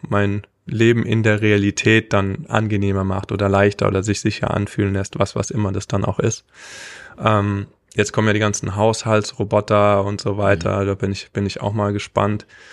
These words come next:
Speaker 1: Wird, wird auch spannend. Und ich glaub, das ist jetzt gerade noch ein, auf jeden Fall ein, äh, ein Feld, in, in, in dem man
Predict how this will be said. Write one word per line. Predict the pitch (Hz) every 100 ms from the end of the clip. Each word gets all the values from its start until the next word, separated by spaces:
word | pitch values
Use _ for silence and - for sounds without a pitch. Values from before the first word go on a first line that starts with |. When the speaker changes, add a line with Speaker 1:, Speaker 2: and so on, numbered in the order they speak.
| - - -
Speaker 1:
Wird, | - 160 110 110 -
wird | 107 -
auch | 104
spannend. | - - 113 117 120 _ _ _ _ _ _ _ _ _ - - _
Und | 131 107 - _
ich | 110
glaub, | - 110
das | 123 117
ist | 127
jetzt | 127 123 - -
gerade | 123 127
noch | 127 123
ein, | 135 131
auf | 131 117
jeden | 123 123
Fall | 120 117
ein, | 113 110 - -
äh, | 110 107 110 127 - -
ein | 151 110
Feld, | - 123 120 - -
in, | 120 110 107
in, | 117 - 113
in | - 107
dem | 110
man | 110 107 110